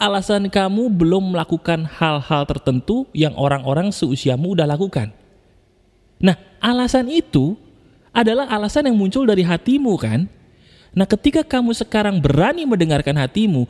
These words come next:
bukankah harusnya kamu bangga dengan dirimu sendiri? Saya kasih tahu ya, sedikit loh orang yang mendengarkan hatinya sendiri, sedikit banget.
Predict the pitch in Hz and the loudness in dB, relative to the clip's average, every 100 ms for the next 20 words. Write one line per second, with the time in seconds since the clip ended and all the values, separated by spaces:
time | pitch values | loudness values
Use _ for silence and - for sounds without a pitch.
0 | - 175 180 254 269 294 254 233 285 320 | -4 -2 0 0 0 -4 -2 -4 -4 -4
1 | - 139 107 - - 175 202 127 120 170 | -2 -2 -2 -10 -8 -4 -2 -2 0 0
2 | 208 151 113 113 110 113 110 110 104 104 | 0 0 0 -2 -2 -2 -4 -6 -6 -6
3 | 101 98 - _ _ _ _ _ _ _ | -6 -6 -14 _ _ _ _ _ _ _
4 | _ - - 208 190 185 - 180 180 143 | _ -10 -6 -4 -2 -2 0 0 2 0
5 | 104 92 - _ _ - - 180 156 190 | -2 -8 -20 _ _ -8 0 0 2 -2
6 | - 294 277 - 113 101 120 123 143 120 | 0 -2 -2 -2 -2 0 -2 0 0 0
7 | 117 117 120 117 110 - 120 110 110 120 | 0 0 0 0 -2 -2 -2 -2 -2 0
8 | 113 113 117 110 110 131 _ - - - | 0 -2 -2 -2 -2 -4 _ -20 -14 -4
9 | 160 185 - 226 147 143 139 139 107 | 0 0 -2 -4 0 2 2 -2 -4